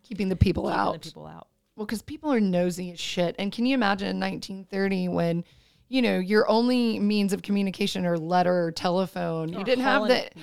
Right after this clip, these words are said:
Speaker 2: running it
Speaker 1: <laughs> right.
Speaker 2: over
Speaker 1: You
Speaker 2: there.
Speaker 1: don't have the internet and whatnot, so you can't watch from afar. I mean, you were gonna get in the middle of that shit.
Speaker 2: Yeah.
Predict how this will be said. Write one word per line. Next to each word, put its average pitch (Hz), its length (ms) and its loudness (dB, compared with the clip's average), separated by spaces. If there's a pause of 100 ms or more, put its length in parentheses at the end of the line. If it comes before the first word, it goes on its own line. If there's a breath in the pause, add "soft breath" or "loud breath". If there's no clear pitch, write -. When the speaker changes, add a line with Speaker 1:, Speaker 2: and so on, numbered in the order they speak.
(180)
Speaker 2:
running 214 240 -2
it 247 280 4
Speaker 1:
<laughs> - 0 -
right. 269 240 4
Speaker 2:
over 247 100 4
Speaker 1:
You 269 80 6
Speaker 2:
there. 262 300 0
Speaker 1:
don't 453 180 4
have 214 400 4 (240 loud breath)
the 226 180 0
internet 233 380 2
and 180 160 0
whatnot, 175 420 0
so 214 120 -8
you 202 100 -2
can't 254 240 0
watch 240 260 2
from 196 160 -2
afar. 180 560 2
I - 340 -20
mean, 349 120 0
you 403 120 4
were 440 60 6
gonna 277 160 8
get 214 140 6
in 208 60 0
the 202 80 4
middle 233 260 4
of 185 140 2
that - 180 0
shit. - 320 -4 (180)
Speaker 2:
Yeah. 202 200 -8